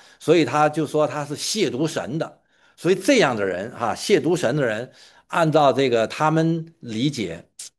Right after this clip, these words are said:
就说得用石头给他打死哈。但是呢，他们当然了，那个时候他们已经没有这个权利了哈，他们不能够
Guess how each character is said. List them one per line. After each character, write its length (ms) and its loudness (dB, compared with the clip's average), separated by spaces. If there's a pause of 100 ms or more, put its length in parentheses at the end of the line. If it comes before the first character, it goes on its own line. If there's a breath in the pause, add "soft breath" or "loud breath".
就 140 0
说 140 2
得 160 0
用 180 4
石 220 0
头 80 4
给 120 0
他 60 0
打 240 0
死 320 -8
哈。 180 -6
但 200 2
是 80 0
呢， 120 0
他 200 -2
们 280 -4 (320 soft breath)
当 140 2
然 100 2
了， 260 -2 (200 soft breath)
那 220 4
个 60 0
时 140 -2
候 140 2
他 160 -6
们 100 -6
已 40 -8
经 140 -2
没 220 -4
有 160 0
这 160 -2
个 280 -10
权 360 -6
利 140 6
了 160 -2
哈， 240 -8
他 100 -6
们 140 -2
不 140 2
能 200 -8
够 280 -4